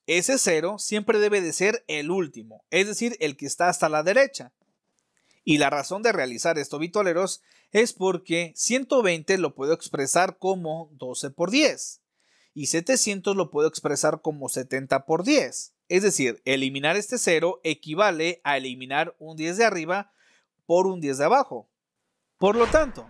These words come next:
me quedaría doce sobre setenta.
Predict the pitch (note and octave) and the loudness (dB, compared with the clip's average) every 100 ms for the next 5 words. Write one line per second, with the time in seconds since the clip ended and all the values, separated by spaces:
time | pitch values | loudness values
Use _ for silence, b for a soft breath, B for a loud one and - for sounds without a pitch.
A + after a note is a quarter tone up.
0 | C3 C3+ - C3+ C3+ F3 G3 D3+ D#3 _ | -12 -12 -6 -2 0 2 2 2 -2 _
1 | D3 E3+ G3+ - E3+ E3+ C#3 A#2+ A#2 D3 | -4 0 2 2 -2 -2 -8 -6 -6 -6
2 | C#3+ B3 G#3+ A#2+ | 0 0 0 -16